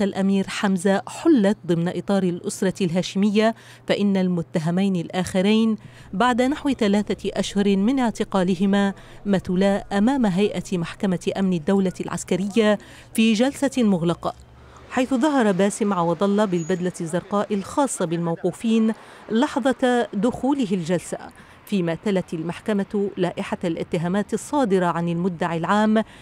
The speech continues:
لمحكمة أمن الدولة، وتضمنت التحريض على مناهضة الحكم والقيام بأعمال من شأنها تعريض سلامة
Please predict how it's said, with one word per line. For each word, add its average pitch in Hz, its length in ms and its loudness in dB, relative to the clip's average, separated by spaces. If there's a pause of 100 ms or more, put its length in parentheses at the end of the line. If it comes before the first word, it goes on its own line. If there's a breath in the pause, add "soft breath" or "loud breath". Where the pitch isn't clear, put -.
(120 loud breath)
لمحكمة 240 720 0
أمن 175 140 -2
الدولة، 160 420 -2 (500 loud breath)
وتضمنت 185 840 0
التحريض 190 560 -2
على 196 440 0
مناهضة 208 720 0
الحكم 214 560 -2 (320 loud breath)
والقيام 247 640 2
بأعمال 202 600 0
من 180 140 -2
شأنها 196 480 -2
تعريض 208 540 -2
سلامة 185 460 0